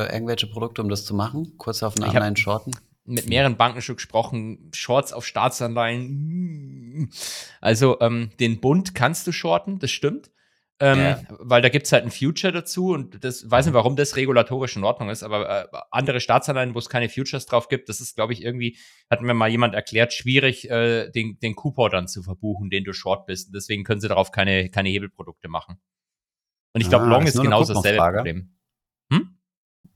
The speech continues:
Speaker 1: Okay, ist nur eine Couponfrage. Es ist nicht, dass der Lindner sagt, „Ey, hör mal zu, liebe Bank, wenn du deine Lizenz behalten willst, hörst du mal auf, hier gegen mich zu wetten.“
Speaker 2: Nee, also den Lindner nimmt ja keiner ernst. Und,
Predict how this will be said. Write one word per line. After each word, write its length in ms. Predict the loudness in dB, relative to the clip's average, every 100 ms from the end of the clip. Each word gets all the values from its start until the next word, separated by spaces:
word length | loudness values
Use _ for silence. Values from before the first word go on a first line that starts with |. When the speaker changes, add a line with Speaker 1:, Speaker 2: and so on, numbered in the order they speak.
| _ _ _
Speaker 1:
Okay, 260 | -6 -2 -2
ist 100 | 2
nur 100 | 4
eine 80 | 4
Couponfrage. 600 | 2 2 2 6 6 6
Es 80 | 0
ist 60 | -2
nicht, 180 | -2
dass 120 | -2 0
der 100 | 0
Lindner 340 | 0 0 4
sagt, 280 | 4 4 0
„Ey, 120 | 0
hör 80 | 0
mal 140 | 0
zu, 320 | -2 -2 -2 -2
liebe 240 | -2 2
Bank, 300 | 2 2 0
wenn 100 | -2
du 60 | 2
deine 200 | 0 0
Lizenz 340 | -4 -4 -4
behalten 400 | 0 2 2 0
willst, 240 | -2 -2 -4
hörst 140 | -2
du 40 | 0
mal 100 | 2
auf, 160 | 0
hier 100 | -4
gegen 220 | -4 -2 -2
mich 160 | -2
zu 100 | -4
wetten.“ 320 | -4 -4 -8 _ _ _ _ _ -4
Speaker 2:
Nee, 220 | 4 6
also 160 | 6 4
den 140 | 2
Lindner 240 | 2 2 -2
nimmt 160 | -2
ja 80 | -2
keiner 220 | 0 2
ernst. 340 | 2 0 -4 -8
Und, 140 | -12